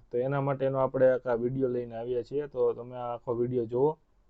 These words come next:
પહેલી વાત તો એ છે કે ગમે એ મોલમાં હોર્મોન્સ ઘટે,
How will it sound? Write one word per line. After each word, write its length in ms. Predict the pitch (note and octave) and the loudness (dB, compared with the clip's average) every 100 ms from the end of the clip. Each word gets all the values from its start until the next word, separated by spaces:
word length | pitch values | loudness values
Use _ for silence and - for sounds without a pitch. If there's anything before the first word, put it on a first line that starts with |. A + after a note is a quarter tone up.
| - - - - - - - _ _ - _ _ _ _ - | -18 -16 -16 -20 -20 -20 -20 _ _ -20 _ _ _ _ 2
પહેલી 260 | D3 D#3+ | 6 8
વાત 280 | D#3+ E3 D#3+ | 8 6 6
તો 120 | D#3+ | 6
એ 160 | E3 D3 | 8 8
છે 160 | B2+ A#2+ | 4 0
કે 140 | B2 | 0
ગમે 340 | B2 C#3 D3+ | 2 2 0
એ 40 | D3+ | -4
મોલમાં 540 | C3 C#3 D3 D3 C3+ | -4 -4 -4 -4 -4
હોર્મોન્સ 580 | A2 B2 C#3 D3 C3 - | 0 2 2 0 -6 -6
ઘટે, 300 | C3 - A2 | -6 -6 -10